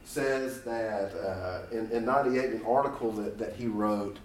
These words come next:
seventy-eight percent of Western society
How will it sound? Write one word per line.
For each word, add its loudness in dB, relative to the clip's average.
seventy-eight 4
percent 0
of -6
Western 0
society 0